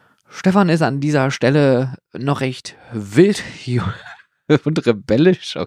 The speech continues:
Gott. Das ist richtig cringe jetzt. Und, äh, Stefan hat aber zu diesem Zeitpunkt noch, äh,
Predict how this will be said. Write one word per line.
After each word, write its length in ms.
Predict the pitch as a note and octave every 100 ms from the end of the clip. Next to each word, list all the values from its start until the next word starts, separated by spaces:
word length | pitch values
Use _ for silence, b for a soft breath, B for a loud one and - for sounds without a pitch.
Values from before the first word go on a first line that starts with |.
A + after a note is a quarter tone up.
| -
Gott. 280 | F#2 - - E3 - - _ - - - - A#3+ B3+ F3
Das 160 | A2+
ist 120 | B2 G#2
richtig 240 | G#2+ G#2
cringe 380 | - - F2+ A2
jetzt. 280 | - - - B B B B _ _
Und, 500 | - C3 C#3 C#3+ -
äh, 400 | B2 C3+ C#3 C3+ -
Stefan 340 | - F#3+ G3+
hat 100 | G#3
aber 200 | - C#3+
zu 80 | D#3+
diesem 180 | D#3 D#3
Zeitpunkt 480 | D3+ C#3+ - E3 -
noch, 360 | C#3+ D3 - _ _ _
äh, 600 | - B2+ C3+ C3 C3 A#2+